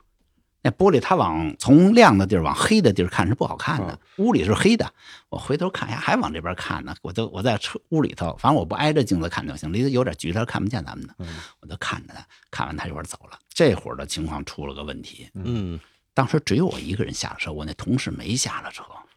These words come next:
Speaker 1: 这小子一会儿跑那另外一个地儿偷去，偷完了以后呢，没下来，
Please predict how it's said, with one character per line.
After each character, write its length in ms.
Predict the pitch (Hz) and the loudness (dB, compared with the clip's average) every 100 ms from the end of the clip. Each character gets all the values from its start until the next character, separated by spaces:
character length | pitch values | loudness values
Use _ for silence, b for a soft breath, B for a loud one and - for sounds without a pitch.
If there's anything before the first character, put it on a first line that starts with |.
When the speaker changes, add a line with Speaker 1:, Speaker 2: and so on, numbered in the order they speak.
| _ | _
Speaker 1:
这 120 | 95 | 0
小 280 | 92 - - | 0 -2 -6
子 240 | 71 78 76 | -6 -6 -6
一 140 | 117 | -6
会 180 | 95 - - | -6 -8 -14
儿 360 | - 76 - - | -12 -10 -10 -8
跑 200 | 104 78 | -8 -6
那 160 | 76 78 - | -8 -12 -10
另 220 | 87 87 | -6 -4
外 160 | 85 | -4
一 40 | 76 | -8
个 120 | 73 | -14
地 80 | 76 | -14
儿 60 | - | -14
偷 280 | - 65 | -14 -14
去， 120 | - - | -14 -12
偷 200 | - 101 | -6 -2
完 180 | 80 90 | -2 -2
了 80 | 80 | -4
以 60 | |
后 260 | 67 104 78 | -4 -4 -4
呢， 160 | 69 - b b b | -6 -12 b b b
没 140 | 76 | -4
下 180 | - 65 | -4 -4
来， 260 | 69 101 | -6 -8